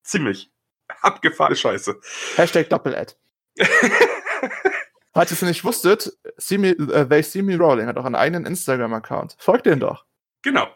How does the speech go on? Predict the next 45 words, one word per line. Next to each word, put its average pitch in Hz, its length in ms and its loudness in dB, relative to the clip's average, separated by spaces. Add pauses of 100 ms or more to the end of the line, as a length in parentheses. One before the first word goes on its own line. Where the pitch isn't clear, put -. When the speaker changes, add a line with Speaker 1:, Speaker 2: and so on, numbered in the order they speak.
(1600)
Speaker 2:
Um 123 100 -2
das 117 180 -4
Neueste 123 260 2
der 117 140 2
Neuesten 127 340 2
der 120 80 2
neuesten 135 380 -2
Sachen 127 280 -4
zu - 200 -8
erfahren. - 480 -6 (320)
Aber 165 400 4
wo 180 120 6
vorhin 180 460 6
mal 170 160 4
ganz 160 240 2
kurz - 220 -4
Craften 156 560 0
angesprochen 127 640 -4
wurde, 131 260 -6
würde 139 120 -2
ich - 120 -10
gerne 135 280 4
ein 131 160 0
Thema 147 360 2
übers 131 380 2
Craften - 340 0
ansprechen, - 480 -6
und 123 80 -6
zwar - 300 2
Motivation 127 680 0
zum - 220 -8
Craften - 500 -6 (460)
in 127 140 2
der 117 100 4
Krise. 120 540 -4
Äh, 120 180 2
weil, 127 720 6
äh, - 40 -8
mich 147 220 0
persönlich 143 380 0
betrifft - 320 -4
das 127 160 -2
hart. 123 300 4
Ich - 340 -8
habe 120 360 0